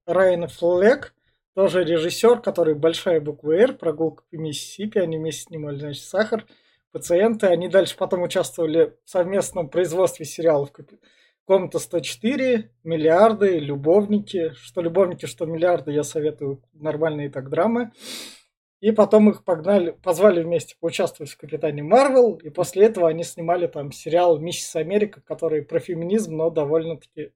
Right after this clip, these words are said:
нормально сделанный. Я как смотревший про это говорю. И, соответственно, у нас как раз "Капитан Марвел", и в качестве рекомендации я сразу скажу так. В этот раз,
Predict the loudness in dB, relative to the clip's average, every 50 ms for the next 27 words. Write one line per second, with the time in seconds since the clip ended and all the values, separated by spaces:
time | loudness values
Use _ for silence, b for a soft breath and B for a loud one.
0 | _ -2 0 0 2 2 0 0 0 -2 -4 -4 -2 0 0 0 -2 -4 -6 -4
1 | -4 -4 -4 -4 -10 -12 -12 -12 -10 -4 -2 -2 -4 -4 -6 -12 -10 -10 -10 -10
2 | -10 -12 -14 -10 -8 -6 -6 -6 -8 -12 B B B B B B B B B _
3 | _ _ _ _ _ _ _ _ -8 -2 2 2 2 2 4 2 2 2 0 -6
4 | -6 -4 -2 -2 -2 0 0 -2 -2 -2 -6 -10 -8 -6 -4 -4 -4 -4 -8 -16
5 | -18 -8 -4 -2 -2 0 2 4 4 6 6 6 6 6 6 4 0 -6 _ -10
6 | -4 -2 -2 -2 -2 -4 -8 _ _ _ _ _ _ _ _ _ _ _ _ _
7 | _ _ _ _ 4 4 4 4 2 -6 -6 -2 -2 -2 -2 -4 -6 -8 -6 -6
8 | 0 4 4 6 6 4 0 -2 -2 -2 0 0 -2 -4 -4 -4 -2 0 2 2
9 | 0 -2 -6 -10 -10 -8 -10 -8 -2 2 2 2 0 -2 _ _ _ _ _ _
10 | _ _ _ _ _ _ _ _ _ _ _ _ _ _ _ _ _ _ _ _
11 | _ _ _ _ -4 2 6 6 6 6 4 2 -2 -4 -4 -2 2 6 6 8
12 | 8 6 4 0 -4 -14 -18 -20